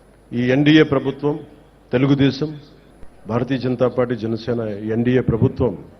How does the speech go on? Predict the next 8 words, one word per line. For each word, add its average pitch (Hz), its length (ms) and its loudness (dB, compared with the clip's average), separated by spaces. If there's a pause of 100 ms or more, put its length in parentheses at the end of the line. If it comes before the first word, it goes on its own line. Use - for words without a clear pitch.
(200)
స్వాతంత్ర 139 500 0
సమగ్రతకి 131 760 0 (540)
స్ఫూర్తిని 151 640 2
నింపేలాగే 135 760 4 (240)
అభివృద్ధి 113 380 -2
ఉంటుంది. 113 460 -2 (680)
భావితరాల 165 640 6
కోసం 160 540 0